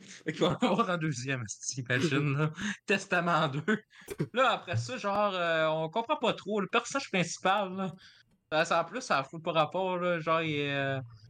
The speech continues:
a, il a fait une fille, puis là, il l'a jamais rencontrée, puis là, parce que, euh, il est parti, là, ça a foutu pas rapport. Là, tu sais pas si sa fille ou c'est, c'est pas sa fille, finalement,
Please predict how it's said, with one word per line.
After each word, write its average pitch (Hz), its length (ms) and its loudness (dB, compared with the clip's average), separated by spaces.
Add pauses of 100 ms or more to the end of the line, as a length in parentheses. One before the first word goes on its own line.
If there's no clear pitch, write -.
(160)
a, 151 420 0
il 160 60 -4
a 160 80 -6
fait - 200 -16
une 196 140 2
fille, 175 400 0
puis - 160 -8
là, 165 60 0
il 160 60 0
l'a 151 100 2
jamais 151 240 0
rencontrée, 156 920 0
puis - 160 -14
là, 120 420 2
parce - 200 -2
que, 120 100 -2
euh, 107 440 0 (400)
il 127 80 -2
est 120 100 -8
parti, - 840 0
là, 131 140 2
ça - 140 -4
a - 200 -4
foutu 160 240 -2
pas 185 120 2
rapport. 147 560 2 (340)
Là, 160 60 -4
tu 160 80 -10
sais 160 80 2
pas 175 120 -2
si 180 100 -4
sa 139 120 2
fille 180 220 0
ou 160 40 2
c'est, 127 400 2
c'est 127 80 -10
pas 143 100 -2
sa 139 140 0
fille, 165 200 0
finalement, 175 420 2